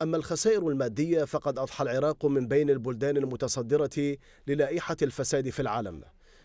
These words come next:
كما شهد هدرًا هائلًا للأموال بنيت فيها إمبراطوريات مالية للأحزاب الحاكمة، وأصبح مجمل دين البلاد قرابة مائة وخمسة وعشرين مليار دولار.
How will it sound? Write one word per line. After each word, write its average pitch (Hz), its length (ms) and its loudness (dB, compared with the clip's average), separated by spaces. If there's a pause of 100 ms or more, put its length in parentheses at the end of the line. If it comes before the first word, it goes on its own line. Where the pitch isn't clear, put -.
كما 170 220 0
شهد 202 340 0
هدرًا 143 540 0
هائلًا 135 440 0
للأموال 131 800 0 (400)
بنيت 180 380 2
فيها 139 400 0
إمبراطوريات 131 840 -2
مالية 131 580 2
للأحزاب 127 580 0
الحاكمة، 110 580 -6 (340)
وأصبح 151 440 -2
مجمل 156 580 0
دين 143 200 0
البلاد 135 420 0
قرابة 135 440 0 (200)
مائة 127 320 0
وخمسة 131 580 -2
وعشرين 127 720 -2
مليار 123 320 0
دولار. 107 540 -4